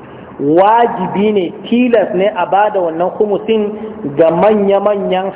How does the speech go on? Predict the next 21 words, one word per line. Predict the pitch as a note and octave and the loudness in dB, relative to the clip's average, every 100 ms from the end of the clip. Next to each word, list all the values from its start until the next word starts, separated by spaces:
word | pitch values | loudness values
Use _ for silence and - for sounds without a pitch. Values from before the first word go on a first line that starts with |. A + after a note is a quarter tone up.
| - - | -6 -2
hamshakan | E3 D#3 - D#3+ D3+ D#3 G3 G3 | 0 -2 0 2 2 2 0 2
malaman | F#3 D#3 C#3+ C#3+ E3 E3 - | 0 0 0 -2 -4 -4 -6
Shi'a. | F3+ F#3 C#3+ - - - - - - - F3+ | -4 -2 -2 -4 -10 -12 -14 -16 -18 -4 0
Amma | F#3 A3 | 2 2
la | B3+ C#4 | 2 2
li | A3+ F#3 | 0 -2
hifziha, | G#3+ F3 D#3 D3 C#3 - - - - - F3+ | -2 -2 -2 -2 -4 -10 -14 -16 -14 -6 0
nan | A3 A3+ | 2 4
ko | C4+ | 4
ba | B3+ G#3+ | 4 2
wai | A3+ | 2
don | B3 A#3+ | 0 -2
su | A3+ | 0
ɓoye | G#3 G#3+ F#3+ | 0 0 0
ta | F#3+ | -2
bane. | F3 F3 - - - - - - - C#3+ - - - - - - - | -2 -4 -8 -16 -18 -20 -20 -20 -18 -18 -18 -20 -20 -20 -12 -10 0
Da | G3+ C#4+ B3+ | 0 2 2
za | C4+ C4+ | 2 0
su | |
ɓoye | B3 B3 C4 A#3+ | 0 2 2 0
ta | B3 | 0